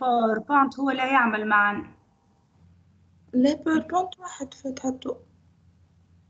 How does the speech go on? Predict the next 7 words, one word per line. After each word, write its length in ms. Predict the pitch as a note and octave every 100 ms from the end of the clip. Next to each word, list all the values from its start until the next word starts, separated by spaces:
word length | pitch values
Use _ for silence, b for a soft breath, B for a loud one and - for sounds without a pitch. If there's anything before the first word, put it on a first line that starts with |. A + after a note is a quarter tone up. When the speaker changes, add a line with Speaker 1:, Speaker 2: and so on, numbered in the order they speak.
| _ F3+
Speaker 1:
واضح. 380 | G3 G#3 G3 - _ _ _ _ C#4+
Speaker 2:
مش 120 | - B3+
علاش. 540 | B3 C4+ - - - C4 C4 C4 _ _ _ _ _ _ _ _ _ C#2+ C#2+ - _ _ _ _ _ _ A#3
فوالا، 480 | A3+ A3+ G#3 F#3+
نورمالمون 560 | G#3 A3 A3+ A3+ A#3+ A#3+
سي 240 | - -
بون. 320 | G3+ G#3+ G#3